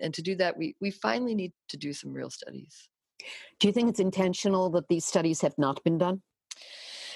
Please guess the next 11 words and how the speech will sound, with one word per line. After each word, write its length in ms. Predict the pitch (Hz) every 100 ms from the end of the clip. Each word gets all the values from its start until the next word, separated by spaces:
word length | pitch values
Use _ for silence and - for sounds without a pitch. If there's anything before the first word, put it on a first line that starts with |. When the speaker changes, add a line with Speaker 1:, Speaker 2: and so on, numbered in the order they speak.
| -
Speaker 1:
I 140 | 254
cannot 520 | 262 262 196 180 175 -
impugn 680 | 170 160 165 156 147 147 143
what 160 | 156
other 160 | - 151
people's 300 | 147 147 139
motives 360 | 147 147 143 -
or 140 | 139
intentions 520 | 135 - 135 139 131
are, 420 | 127 139 143 143 180 _ _ _ _ _ _
but 300 | 202 190 185